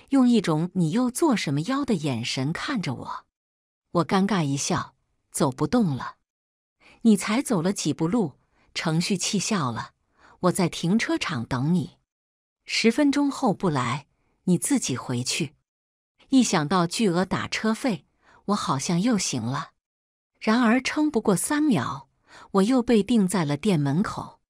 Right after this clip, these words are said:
只是因为在人群中多看了一眼橱窗里展示的新款礼服，最终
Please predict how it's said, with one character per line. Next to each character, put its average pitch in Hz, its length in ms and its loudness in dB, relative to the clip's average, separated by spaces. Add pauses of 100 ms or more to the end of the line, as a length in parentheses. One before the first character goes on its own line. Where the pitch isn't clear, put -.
(640)
只 190 140 2
是 185 160 2
因 208 160 4
为 190 120 2
在 190 180 0
人 156 260 2
群 151 260 0
中 180 240 0 (300)
多 285 180 4
看 - 240 -2
了 180 80 2
一 175 220 0
眼 120 260 -2
橱 165 300 0
窗 240 260 2
里 151 180 2
展 113 380 -4
示 - 180 -2
的 131 140 -2
新 175 300 0
款 123 240 -4
礼 117 160 -6
服， 113 340 -12 (720)
最 175 220 2
终 170 240 0